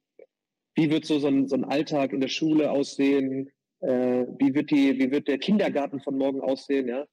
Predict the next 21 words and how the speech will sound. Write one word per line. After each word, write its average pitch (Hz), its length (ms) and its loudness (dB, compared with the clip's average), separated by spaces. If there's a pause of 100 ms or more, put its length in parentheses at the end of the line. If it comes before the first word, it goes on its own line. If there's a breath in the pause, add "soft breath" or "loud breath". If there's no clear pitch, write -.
(720)
Vielleicht 131 220 -4
kurz 151 280 -4
Richtung 143 240 -2
Kindergarten. 135 920 -2 (680)
Lasst 135 440 0
alles 139 380 -2
weg 139 180 -2
an 135 140 0
Gerätschaften, 123 1000 -2 (140)
äh, 120 220 2
und 120 320 0
Tablets 127 540 -2
und 123 260 -2 (320)
irgendwas. 123 640 0
Gebt - 260 -2
den 135 320 0
Erziehern, 139 720 -2 (360)
äh, - 720 -4 (100)
A, 147 220 -2
mehr 156 180 2
Geld, 143 460 -2